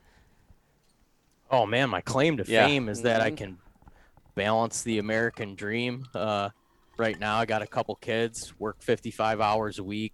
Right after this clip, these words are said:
Speaker 1: married, keep a household together, do a podcast,
Speaker 2: Fletcher Friends
Speaker 1: find
Speaker 2: Arrows.
Speaker 1: time to, you know, exercise enough to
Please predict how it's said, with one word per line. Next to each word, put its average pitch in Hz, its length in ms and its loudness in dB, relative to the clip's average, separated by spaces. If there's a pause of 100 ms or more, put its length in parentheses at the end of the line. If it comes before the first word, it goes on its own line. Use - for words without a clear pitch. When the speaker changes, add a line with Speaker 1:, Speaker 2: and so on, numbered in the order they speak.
Speaker 1:
married, 107 520 -2 (460)
keep 120 200 -4
a 104 80 0
household 110 540 0
together, 110 680 -2 (480)
do 117 160 -2
a 123 60 2
podcast, 110 1080 -2 (160)
Speaker 2:
Fletcher 113 400 0
Friends 107 260 -2
Speaker 1:
find 117 160 4
Speaker 2:
Arrows. 95 200 2
Speaker 1:
time 117 340 0
to, 107 480 -2 (500)
you 110 120 -6
know, 98 340 -4
exercise 113 720 -2
enough 104 460 -4
to 101 480 -6